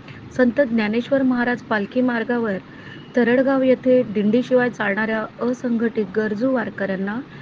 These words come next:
परिसरात चौफेर फिरून त्यांना मायेचे पांघरुण म्हणून चादर वाटपाचा कार्यक्रम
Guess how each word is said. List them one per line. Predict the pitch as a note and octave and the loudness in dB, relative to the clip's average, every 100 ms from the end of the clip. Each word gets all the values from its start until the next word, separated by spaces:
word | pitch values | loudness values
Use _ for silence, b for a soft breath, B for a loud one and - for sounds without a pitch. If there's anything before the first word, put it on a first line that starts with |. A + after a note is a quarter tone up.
| B B - | B B -2
परिसरात | A#3+ A#3 A#3+ C4+ C#4 | 2 4 4 2 2
चौफेर | - G#3+ F#3+ B3 A#3+ | 0 -2 2 4 4
फिरून | A#3+ A3 G#3+ F#3+ F#3 - B B - | 2 0 0 -4 -8 -14 B B -2
त्यांना | B3 C4 | 2 4
मायेचे | C4 G#3+ G#3+ A#3+ C4+ | 4 4 2 2 0
पांघरुण | C4+ F#3+ G3 B3 | 0 -2 0 2
म्हणून | B3+ B3+ C4 | 2 2 2
चादर | A#3+ F#3+ G#3+ | 0 -2 -2
वाटपाचा | A#3 A3+ A3+ A3+ A3 B3 | -2 -2 -4 -6 -6 -6
कार्यक्रम | G#3+ F#3+ F3+ G3 F3+ | -4 -4 -4 -4 -6